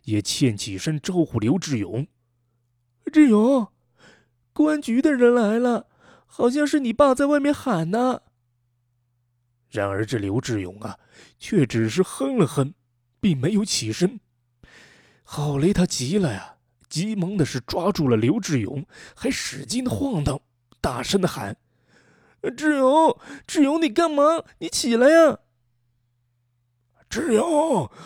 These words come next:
郝雷，快开门啊！公安局在等你们呢。”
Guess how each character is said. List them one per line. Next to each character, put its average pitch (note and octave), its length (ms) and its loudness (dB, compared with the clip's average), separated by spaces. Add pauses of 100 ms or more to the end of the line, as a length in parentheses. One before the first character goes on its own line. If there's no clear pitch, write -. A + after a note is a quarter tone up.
(100)
郝 A#3+ 280 0
雷， C4+ 580 4 (100)
快 D3+ 360 -2
开 E4+ 300 0
门 B3 140 -2 (320)
啊！ D#4 340 -4 (640)
公 F3+ 280 -2
安 A3 180 -2
局 - 180 -10
在 D4 160 2
等 D4 400 0
你 C#4 120 0
们 B3+ 120 -2
呢。” B3 380 0